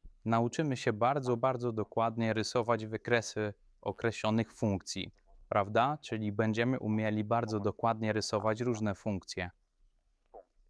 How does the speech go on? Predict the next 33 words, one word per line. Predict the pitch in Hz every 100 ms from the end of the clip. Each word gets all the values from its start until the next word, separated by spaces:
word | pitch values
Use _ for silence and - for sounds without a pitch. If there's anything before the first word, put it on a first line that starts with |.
| _ -
I | 101
co | 135
mam | 143 117
na | 107 98
myśli? | 98 - 131 175 - _ -
Na | 107
przykład, | - 151 120 98 - _ _ -
jeśli | 110 - 107
spojrzymy | - 120 110 147 170
na | 123
ten | 113 113 101
wykres, | 113 - 104 98 - - _ _ _ _ _ _ -
możemy | 110 131 147 143
zobaczyć, | 117 107 120 123 - 120
że | 107 110 104
tutaj | - - 110 104
jest | 107 - 107
jakiś | 104 120 - -
punkt, | - 113 127 - - - -
tutaj | 120 120 110
jest | 107 104 -
jakiś | 104 - 113 -
punkt, | - 107 110 113 - - -
to | - 117
jest | 110 -
jakiś | 107 - 117 -
punkt, | - 113 113 120 - - _
to | 123 127 127
oczywiście | 123 - 117 117 113 - 110
znamy | 107 113 113 107
też | - 101 -
te | 113
punkty. | - 110 90 - 101 92